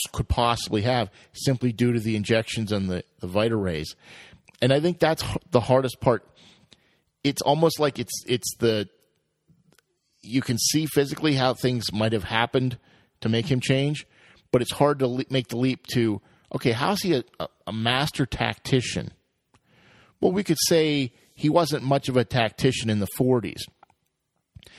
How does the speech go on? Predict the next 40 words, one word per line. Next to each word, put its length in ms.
He 100
wasn't 300
a 80
super 360
tactician 640
until 520
he 180
was 200
revived 400
by 100
the 140
Avengers 420
in 80
the 80
sixties, 760
and 180
then 160
even 400
he 160
had 160
to 80
work 400
at 220
it. 100
He 100
had 80
to 80
practice 560
at 220
it. 80
He's 140
constantly 440
practicing 420
to 40
hone 200
his 100
body. 280
You 160
see 200
that 220